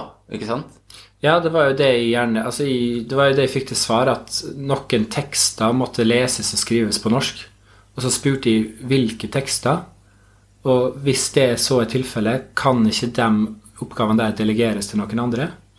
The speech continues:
Speaker 1: Ja, og skal alle stillingene på kontoret leses, altså lese tekst, altså sånn,
Speaker 2: Mm.
Speaker 1: ja,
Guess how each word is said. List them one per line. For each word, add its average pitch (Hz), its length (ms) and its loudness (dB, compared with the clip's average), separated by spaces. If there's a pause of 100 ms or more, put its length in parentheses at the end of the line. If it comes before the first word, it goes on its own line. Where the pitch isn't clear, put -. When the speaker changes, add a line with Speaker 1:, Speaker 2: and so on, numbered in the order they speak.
(520)
Speaker 1:
Ja, 127 260 2
og 139 140 2
skal - 240 2
alle 104 320 0
stillingene 95 540 0 (280)
på 107 120 2 (100)
kontoret 101 520 0 (240)
leses, 104 500 0 (180)
altså 110 160 0
lese 104 240 2
tekst, 110 320 -4
altså 113 160 -6
sånn, 113 220 0 (100)
Speaker 2:
Mm. 113 300 0 (100)
Speaker 1:
ja, 110 140 2